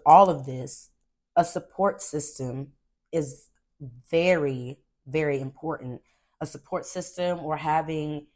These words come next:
great resources for you to be able to, or even myself, to be able to work through moments like this. Like,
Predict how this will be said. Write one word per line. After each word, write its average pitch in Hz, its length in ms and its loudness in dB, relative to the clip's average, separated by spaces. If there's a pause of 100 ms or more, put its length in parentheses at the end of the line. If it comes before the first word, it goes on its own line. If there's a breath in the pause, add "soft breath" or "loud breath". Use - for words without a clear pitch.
(560)
great 170 380 -2
resources 147 1300 -6
for 151 960 -2 (280)
you 170 180 -8
to 160 80 -4
be 160 260 -8
able 143 340 -2
to, 143 640 -6 (760)
or 190 180 6
even 202 260 -2
myself, 156 480 -2
to 165 80 -16
be 160 160 -8
able 160 160 -6
to 147 80 -4
work 147 400 -4
through 156 160 -2
moments 131 400 -4
like 127 220 -6
this. 131 260 -10 (500)
Like, 143 360 2